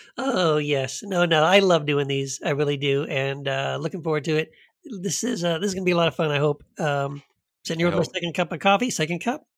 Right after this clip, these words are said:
Speaker 1: Having my second cup.
Speaker 2: Second cu-, oh, shameless plug. You son of a
Speaker 1: Oh,
Speaker 2: bitch.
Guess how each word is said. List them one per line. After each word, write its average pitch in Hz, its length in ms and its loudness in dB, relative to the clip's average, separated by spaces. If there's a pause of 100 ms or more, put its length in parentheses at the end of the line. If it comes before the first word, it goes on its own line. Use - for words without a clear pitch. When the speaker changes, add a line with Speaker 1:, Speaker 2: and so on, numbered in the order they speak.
Speaker 1:
Having 147 220 -8
my 156 60 -10
second 151 260 -12
cup. 110 140 -14 (260)
Speaker 2:
Second 101 380 -8
cu-, - 80 -6
oh, 98 220 2
shameless 151 440 0
plug. 98 360 -2
You 98 60 -12
son 110 200 -8
of 101 80 -8
a - 40 -6
Speaker 1:
Oh, - 60 -8
Speaker 2:
bitch. - 300 -6